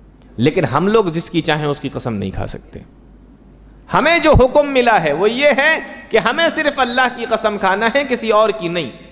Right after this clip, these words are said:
और अगर किसी और की कसम खाते हैं तो हुक्म ये है कि "मन हलफ लिगैरिल्लाहि फक़द अशरका", जिसने अल्लाह के अलावा किसी और की कसम खाई तो उसने शिर्क किया। यानी हम नहीं खा सकते अल्लाह के अलावा किसी और की कसम। अल्लाह खालिक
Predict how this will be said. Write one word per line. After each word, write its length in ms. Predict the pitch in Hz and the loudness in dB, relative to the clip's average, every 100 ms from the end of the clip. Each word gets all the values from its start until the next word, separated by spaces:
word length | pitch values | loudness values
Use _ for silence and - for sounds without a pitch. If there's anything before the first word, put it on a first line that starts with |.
| - - - - - - - - - - | -20 -20 -20 -20 -20 -20 -20 -20 -16 -2
और 140 | 147 | 2
अगर 160 | 180 190 | 2 2
किसी 240 | 185 185 196 | 0 2 4
और 160 | 233 | 2
की 120 | 220 214 | 0 -2
कसम 280 | 190 214 208 | -2 0 0
खाते 320 | 202 202 254 | 0 2 2
हैं 360 | 269 - - - | 2 0 -6 0
तो 100 | 202 | 2
हुक्म 320 | 233 269 294 | 2 2 0
ये 140 | 294 254 | 2 2
है 120 | 254 | 2
कि 120 | 233 | 0
"मन 200 | 214 269 262 | 0 0 0
हलफ 380 | 247 320 339 302 | 0 0 0 0
लिगैरिल्लाहि 880 | 262 247 277 269 247 233 233 226 214 | 0 0 -2 -2 -2 2 0 0 -4
फक़द 360 | - 262 240 | -4 0 0
अशरका", 680 | 208 202 185 180 156 156 - 160 | 0 0 -2 2 0 -2 -8 -6
जिसने 260 | 185 240 | -4 -2
अल्लाह 320 | 233 220 254 269 | -2 0 0 0
के 120 | 254 | 2
अलावा 300 | 226 226 220 | 2 2 2
किसी 220 | 214 202 202 | -2 -2 2
और 180 | 233 240 | 2 2
की 120 | 214 | -2
कसम 300 | 208 190 190 180 | -2 -2 -2 0
खाई 380 | 170 240 294 - - - | 0 2 0 -4 -10 -4
तो 80 | 180 | -4
उसने 240 | 151 143 | -2 -4
शिर्क 280 | - 123 - | -4 -4 -6
किया। 320 | 87 92 73 - - - - - | -12 -12 -12 -16 -20 -20 -8 0
यानी 180 | 185 208 | 2 2
हम 260 | 170 269 285 | 2 0 0
नहीं 200 | 294 302 | 0 0
खा 160 | 247 247 | 0 0
सकते 280 | 240 240 226 | -2 0 0
अल्लाह 240 | 208 208 | 2 2
के 100 | 208 | 2
अलावा 240 | 190 185 185 | 0 2 0
किसी 220 | 165 175 | -2 0
और 100 | 175 | 0
की 120 | 175 | -2
कसम। 280 | 180 185 226 - - - | -2 0 -2 -4 -8 -2
अल्लाह 340 | 226 320 311 | 0 2 0
खालिक 400 | - 208 262 320 | 2 0 0 -2